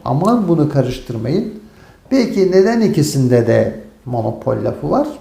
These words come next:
Bir tanesi zaten yani monopol piyasasında tek firma var. Dolayısıyla orada tek firma üstünlüğü var. Monopolcu rekabet piyasasında ise çok sayıda firma var ama her firma en sayıdaki müşteri kitlesinden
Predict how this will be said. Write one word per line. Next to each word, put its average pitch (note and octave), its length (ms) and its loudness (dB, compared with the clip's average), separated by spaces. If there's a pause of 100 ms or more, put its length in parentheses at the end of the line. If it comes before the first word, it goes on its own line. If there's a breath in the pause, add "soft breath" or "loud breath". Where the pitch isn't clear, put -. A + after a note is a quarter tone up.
(760 soft breath)
Bir F3+ 260 10
tanesi A#2+ 340 2
zaten A2 400 4 (420)
yani G#2+ 200 -4
monopol C3 580 4
piyasasında C#3+ 680 -2 (220 loud breath)
tek A#2 240 6
firma A#2+ 300 0
var. F3+ 200 2
Dolayısıyla C3+ 440 2
orada D3 140 -2
tek - 220 0
firma G#2 320 -6
üstünlüğü G#2 520 -8
var. G#2 140 -10 (920 soft breath)
Monopolcu G#3 540 6
rekabet F3 520 2
piyasasında - 540 -2
ise F#3+ 500 -2 (340)
çok - 200 6
sayıda C#3+ 280 6
firma E3 340 0
var C4 100 6
ama D#3 240 2 (720 soft breath)
her E4 300 6
firma B2+ 420 2 (1160)
en A3+ 260 4
sayıdaki D3 600 6
müşteri F#3 580 4
kitlesinden C3 960 0